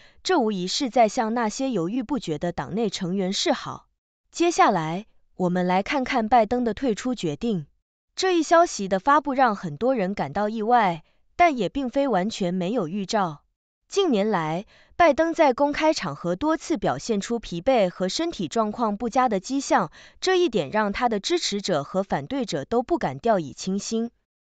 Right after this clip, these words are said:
拜登将支持卡马拉·哈里斯这一举动，无疑是为了保证政党内部的平稳过渡，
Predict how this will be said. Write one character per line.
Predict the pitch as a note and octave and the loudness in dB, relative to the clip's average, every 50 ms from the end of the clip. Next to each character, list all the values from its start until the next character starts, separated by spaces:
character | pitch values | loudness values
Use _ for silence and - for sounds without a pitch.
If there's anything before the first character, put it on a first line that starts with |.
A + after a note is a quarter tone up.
| _ | _
拜 | - F4+ F4 D4 | 4 4 6 6
登 | A#3 D#4 D#4 D#4 | 4 2 0 2
将 | - E4+ D#4+ D#4+ D#4 | 2 2 2 2 0
支 | - - E4+ | -2 -2 -2
持 | D4 - - G#3 G3 | -2 -2 -2 -4 -4
卡 | - - G3+ A3+ | -2 0 -2 0
马 | C4 A#3+ F3 C#3 | 0 0 -2 -2
拉· | D#3+ F#3+ G#3 A3+ B3+ _ _ _ _ | 0 0 0 0 0 _ _ _ _
哈 | - - - F4 F#4 | -10 0 4 4 6
里 | F4 A3+ D#3 | 6 4 0
斯 | C3+ - - C4 C#4 | -6 -8 -6 -8 -4
这 | - E4 D4+ | -2 -2 -2
一 | C#4 C4+ C4 | 0 -2 -4
举 | G3+ - - C#3+ - | -4 -6 -10 -8 0
动， | - A3+ A#3 G#3 F3 E3 _ _ _ _ _ _ _ | 2 4 4 4 2 -4 _ _ _ _ _ _ _
无 | - F#3+ A3+ | -4 -2 -2
疑 | C4+ C4+ C4 | 0 0 -2
是 | C4 - - D#4+ | -2 -2 -2 0
为 | C#4 D#4 C#4 | 2 4 4
了 | A#3 F#3+ F3 | 4 4 2
保 | - D#3 C3 - | 0 -2 -6 -4
证 | - C4 C4+ B3 | -2 -2 -2 -2
政 | B3 - F4+ E4 B3+ | 0 -2 -2 -2 0
党 | G3+ D#3+ C#3+ D#3+ | -2 -4 -4 -4
内 | G#3 C4 C4 | -4 -4 -4
部 | G#3 - G#3+ | -4 -4 -4
的 | F#3 E3+ | -4 -4
平 | - - - E3 F#3+ | -4 -4 -6 -4 -2
稳 | A#3+ G#3 D3 C#3+ | -2 -2 -4 -2
过 | - A3 G3 F3 | -2 -2 -2 -2
渡， | - G3+ F#3 D3 C3+ | -2 -4 -4 -4 -6